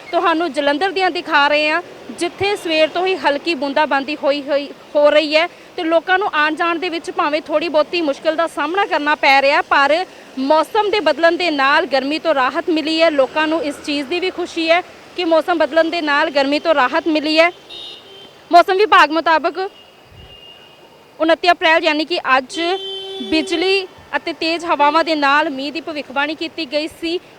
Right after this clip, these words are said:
ਉੱਥੇ ਹੀ ਤੀਹ ਅਪ੍ਰੈਲ ਤੱਕ ਮੌਸਮ ਵਿਭਾਗ ਦੇ ਵੱਲੋਂ ਮੀਂਹ ਪੈਣ ਦੀ ਸੰਭਾਵਨਾ ਜਤਾਈ ਜਾ ਰਹੀ ਹੈ। ਦੱਸਦੀ ਕਿ ਤਿੰਨ ਦਿਨ ਦਾ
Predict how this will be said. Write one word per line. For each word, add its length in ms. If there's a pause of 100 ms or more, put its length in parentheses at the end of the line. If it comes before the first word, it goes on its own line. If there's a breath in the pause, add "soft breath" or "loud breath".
ਉੱਥੇ 200
ਹੀ 120
ਤੀਹ 260
ਅਪ੍ਰੈਲ 320
ਤੱਕ 260
ਮੌਸਮ 300
ਵਿਭਾਗ 300
ਦੇ 160
ਵੱਲੋਂ 360
ਮੀਂਹ 240
ਪੈਣ 220
ਦੀ 100
ਸੰਭਾਵਨਾ 460
ਜਤਾਈ 380
ਜਾ 180
ਰਹੀ 120
ਹੈ। 60
ਦੱਸਦੀ 260
ਕਿ 120
ਤਿੰਨ 240
ਦਿਨ 200
ਦਾ 140